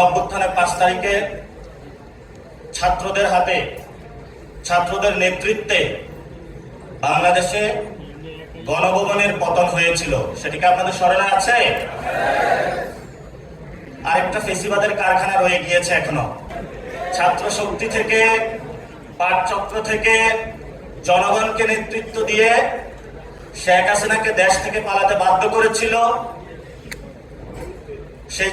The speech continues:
ছাত্র শক্তির ইতিহাস কি আপনাদের মনে আছে? আরেকটা ভবন আছে, সেটা হলো বঙ্গভবন।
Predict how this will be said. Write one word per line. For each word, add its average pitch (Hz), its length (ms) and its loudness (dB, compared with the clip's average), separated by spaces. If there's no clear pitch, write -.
ছাত্র 196 260 2
শক্তির 214 340 -2
ইতিহাস 214 340 0
কি 220 40 0
আপনাদের 208 360 2
মনে 208 220 4
আছে? 247 220 2
আরেকটা 185 280 2
ভবন 190 240 2
আছে, 151 200 0
সেটা 143 180 -4
হলো 170 200 2
বঙ্গভবন। 156 480 2